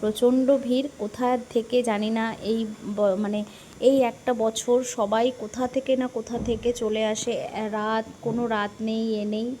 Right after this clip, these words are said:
কোনো কিছুই মানে না। তো প্রচণ্ড জ্যাম, আর মানে মানুষজন আসছে আরও ফিরে যাচ্ছে,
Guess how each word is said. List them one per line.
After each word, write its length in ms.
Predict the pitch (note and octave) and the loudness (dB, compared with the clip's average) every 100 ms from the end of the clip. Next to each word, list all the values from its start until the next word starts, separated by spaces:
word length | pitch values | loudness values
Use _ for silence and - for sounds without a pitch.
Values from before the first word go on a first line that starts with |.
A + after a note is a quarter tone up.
| - | -8
কোনো 160 | A#3 A#3 | -6 -6
কিছুই 300 | A3+ - A#3+ | -8 -8 -4
মানে 320 | A#3 G3 G3+ | -4 -4 -4
না। 180 | G#3 G#3+ - - - - - | -4 -6 -8 -18 -20 -20 -6
তো 80 | B3+ | -4
প্রচণ্ড 680 | B3+ C4 C4 C#4+ C#4+ C#4+ D#4 | 2 2 2 2 4 4 2
জ্যাম, 380 | C4 C4+ C4+ C#4 | 4 4 4 2
আর 100 | C4+ C4+ G#3 | 0 -2 -4
মানে 200 | A#3 A#3 | -2 0
মানুষজন 600 | A3+ G#3+ B3 A#3 C4+ C4+ | 0 0 0 2 2 2
আসছে 600 | - A3 A3 - - C4+ C#4 | -2 -4 -4 -6 0 0 2
আরও 300 | A3 A3+ A#3 - | 0 -2 -4 -6
ফিরে 240 | A3+ A#3 | -2 0
যাচ্ছে, 360 | A#3+ A3+ A#3 | 0 -2 -2